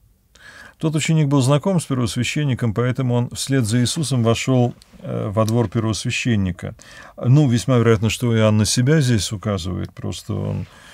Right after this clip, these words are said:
не называет его. А Пётр остался снаружи у ворот. Тогда тот ученик, что был знаком с первосвященником, вышел, поговорил с привратницей и завёл Петра внутрь. Вот и здесь тоже знакомства свою роль играют.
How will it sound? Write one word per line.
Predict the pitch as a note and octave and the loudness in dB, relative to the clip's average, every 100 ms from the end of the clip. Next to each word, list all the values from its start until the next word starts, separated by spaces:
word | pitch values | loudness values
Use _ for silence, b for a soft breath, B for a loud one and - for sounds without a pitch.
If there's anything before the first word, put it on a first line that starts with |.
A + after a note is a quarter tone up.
| B B | B B
не | - G#2+ | -4 -2
называет | G2+ F#2 G2+ F#2+ F2+ F#2+ | 0 -2 -2 -4 -6 -10
его. | F#2 F#2 _ B B B B | -14 -14 _ B B B B
А | A#2+ | 0
Пётр | G#3 G#3 | 2 4
остался | F3 - E3 - | 2 4 2 2
снаружи | C3+ C#3 B2+ A#2 A2+ | 0 2 4 2 2
у | A2 | 2
ворот. | A2 G#2 F#2 - _ - | 2 2 -4 -12 _ -6
Тогда | B2 A2+ B2+ | -2 0 0
тот | D3+ | 0
ученик, | C#3 C#3+ D#3 - | 0 0 0 0
что | C3+ | 0
был | B2 A2 | 0 2
знаком | A#2+ C#3 B2 | 2 2 -2
с | - | -2
первосвященником, | A#2+ A#2+ - B2+ E3 D3+ C3 B2+ A#2 | -2 -2 -2 -4 -2 0 0 0 2
вышел, | D#3 - A#2 | 2 0 -2
поговорил | A2+ G#2+ A2 A#2+ | 0 0 2 0
с | - | -2
привратницей | B2 A2+ C#3 D3+ C3 - A2 | -2 0 0 0 -2 -2 -4
и | |
завёл | G#2 G#2+ A#2 | 0 0 0
Петра | A2+ G2+ G#2 | -2 0 0
внутрь. | F#2+ G2 - - - _ _ B B B B B | 0 -2 -4 -14 -18 _ _ B B B B B
Вот | G#2 G2+ | -6 -2
и | G#2+ | 0
здесь | G2+ G#2 | 2 0
тоже | - F#2 D#2+ | -2 -8 -4
знакомства | G2+ F2+ G2+ - F#2 | -4 -4 -6 -6 -12
свою | - G2 F#2+ F#2 F2 | -8 -6 -6 -8 -8
роль | G2+ G2+ F#2 | -6 -4 -4
играют. | F#2 F2+ F2+ | -4 -4 -6